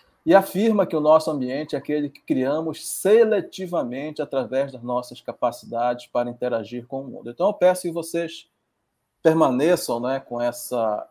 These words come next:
com essa definição ao longo da apresentação, para que a gente junte, ah, os nós, né, e no final a gente tenha um pacotinho bem, ah, amarrado, né? Bem,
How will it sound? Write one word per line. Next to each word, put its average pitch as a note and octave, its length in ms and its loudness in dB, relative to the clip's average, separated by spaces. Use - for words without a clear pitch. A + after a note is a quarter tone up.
com B2 80 -6
essa B2 180 -2
definição A#2+ 580 -6
ao A2+ 180 2
longo C3 480 -4
da A#2 100 -4
apresentação, A#2+ 800 -6
para C#3+ 240 4
que D#3 120 -2
a C#3+ 40 0
gente D3+ 280 -4
junte, B2 640 -6
ah, A#2 240 -2
os A#2 140 -8
nós, A#2+ 460 2
né, B2 300 -8
e A2+ 320 -12
no A#2+ 100 -10
final B2 460 -2
a B2 40 2
gente B2 240 -8
tenha B2 180 -6
um A#2+ 60 -10
pacotinho A#2+ 580 -2
bem, C3+ 400 -4
ah, A2+ 420 -2
amarrado, A#2 720 -2
né? C#3 160 -6
Bem, F3+ 300 6